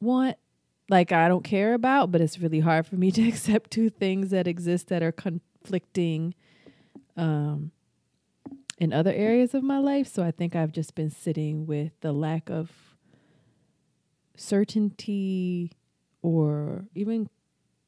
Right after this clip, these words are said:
clarity, but also feeling still very clear in, in some ways about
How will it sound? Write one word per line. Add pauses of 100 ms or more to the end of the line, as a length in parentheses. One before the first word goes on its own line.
(120)
clarity,
but
also
feeling (1200)
still
very
clear (220)
in, (180)
in
some
ways
about